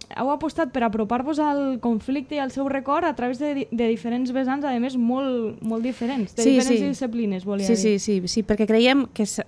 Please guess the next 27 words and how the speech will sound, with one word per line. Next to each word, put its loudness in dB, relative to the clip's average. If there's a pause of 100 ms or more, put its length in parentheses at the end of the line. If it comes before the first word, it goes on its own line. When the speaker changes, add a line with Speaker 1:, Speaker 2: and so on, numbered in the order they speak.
Speaker 2:
eh, -6 (560)
que 2
és 4
un 4
nexe 0 (160)
pe-, 2
que 2
pot 2
unir 4
a 4
moltes, 4
des 2
de 4
moltes 0 (120)
punts 2
de 4
vista, 2
des 2
de 0
moltes 4
vessants. 0 (260)
Hi 0
ha 4
l'exposició, 2
hi -2
ha 4
xerrades, 2